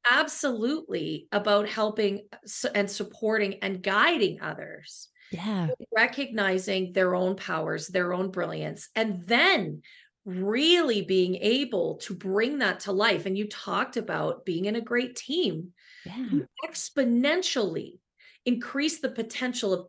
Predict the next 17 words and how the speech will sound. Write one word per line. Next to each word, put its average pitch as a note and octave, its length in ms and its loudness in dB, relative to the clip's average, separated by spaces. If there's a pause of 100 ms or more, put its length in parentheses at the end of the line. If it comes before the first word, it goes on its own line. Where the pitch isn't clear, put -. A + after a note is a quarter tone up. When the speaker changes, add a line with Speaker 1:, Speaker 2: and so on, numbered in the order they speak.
Speaker 1:
everyone A#3+ 640 2
in F3 120 -2
that E3 200 -2
team F3+ 520 -2 (340)
if B3 120 4
Speaker 2:
Yep. F#3 80 4
Speaker 1:
you B3 80 2
are - 280 -12
leading A#3+ 300 0
from A#3 220 -4
a A3+ 60 2
place F3 420 -2
of B3 180 -6
selflessness. - 920 -4
It's C4+ 320 -2
Speaker 2:
Yeah. G#3 80 2
Speaker 1:
not A#3 380 2